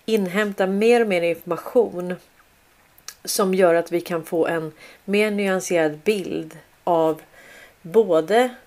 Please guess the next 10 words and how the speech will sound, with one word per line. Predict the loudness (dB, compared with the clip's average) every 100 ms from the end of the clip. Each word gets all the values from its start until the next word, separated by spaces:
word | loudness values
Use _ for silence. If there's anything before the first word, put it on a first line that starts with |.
| _ _ _ _ _
historien | -12 -2 -2 2 0 0 0 0 -2 -6 -16 _ -20 -16
men | -4 0
också | 0 -2 -4 -2
vad | 2 2
vi | 0
tror | -6 -2 -2 -2 -4
om | -6 -6 -14 -6
framtiden. | -4 -4 -6 -6 -6 -6 -16 -20 _ _ _ -20 -20 -20 -20 _ _
Och, | 0 0 -2 -6
ehm, | -2 -2 -6